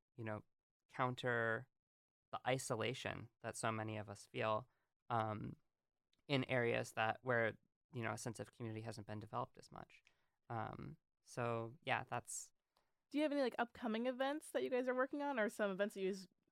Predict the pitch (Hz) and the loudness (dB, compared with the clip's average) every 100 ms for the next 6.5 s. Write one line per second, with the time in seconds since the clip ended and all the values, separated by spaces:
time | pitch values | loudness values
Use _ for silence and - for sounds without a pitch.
0 | - 190 202 202 196 190 196 175 196 214 | -2 2 2 4 2 2 2 2 4 4
1 | - _ 175 190 196 208 - - - - | 0 _ 4 6 6 2 -8 -14 -18 -6
2 | 165 170 - - 160 165 165 156 175 180 | -4 -4 -8 -2 2 2 2 0 2 2
3 | 202 196 180 151 143 139 151 135 131 - | 2 4 4 6 4 2 0 2 0 0
4 | 127 127 135 135 131 131 135 - 165 160 | 0 0 2 4 4 4 2 2 0 0
5 | 156 143 113 123 120 135 123 120 113 110 | 0 0 2 0 0 0 2 2 0 0
6 | 113 - 165 165 - | -2 -4 -4 -2 -4